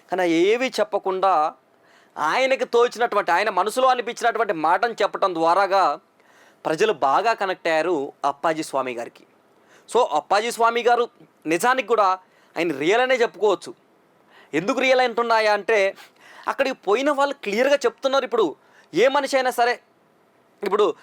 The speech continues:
ఏదన్నా ఎ-, అకౌంట్ నెంబర్లు, తర్వాత మిగతాయన్నీ వీళ్ళు ముందుగానే తీసుకొని, ఆ తర్వాత వాళ్ళు వచ్చినాక ఇదంతా ప్రీ ప్లాన్డ్‌గా, ప్రిపరేషన్‌గా ఒక ప్రోగ్రామ్ లాగా చేయట్లే వాళ్ళు. ఎల్-, వెళ్ళటం, వెళ్ళటంతోనే అక్కడ ఉన్నటువంటి ప్రజలని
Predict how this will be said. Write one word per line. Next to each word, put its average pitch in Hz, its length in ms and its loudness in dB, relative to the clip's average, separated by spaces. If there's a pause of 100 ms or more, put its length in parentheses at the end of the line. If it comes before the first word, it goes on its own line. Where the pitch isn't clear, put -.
(120)
ఏదన్నా 202 240 0
ఎ-, 180 240 2
అకౌంట్ 240 260 2
నెంబర్లు, 226 360 0
తర్వాత 208 300 2
మిగతాయన్నీ 226 580 0 (200)
వీళ్ళు 202 260 0
ముందుగానే 220 480 0
తీసుకొని, 220 580 -4 (880)
ఆ 202 60 2
తర్వాత 226 340 2
వాళ్ళు 208 240 2
వచ్చినాక 226 400 0
ఇదంతా 208 380 0
ప్రీ 220 260 -2
ప్లాన్డ్‌గా, 226 380 0
ప్రిపరేషన్‌గా 220 600 0
ఒక 208 140 0
ప్రోగ్రామ్ 202 340 2
లాగా 233 220 2
చేయట్లే 208 260 0
వాళ్ళు. 147 260 0 (1040)
ఎల్-, 151 220 0
వెళ్ళటం, 214 420 0
వెళ్ళటంతోనే 214 840 -2 (480)
అక్కడ 160 220 -4
ఉన్నటువంటి 185 420 -2
ప్రజలని 175 840 -2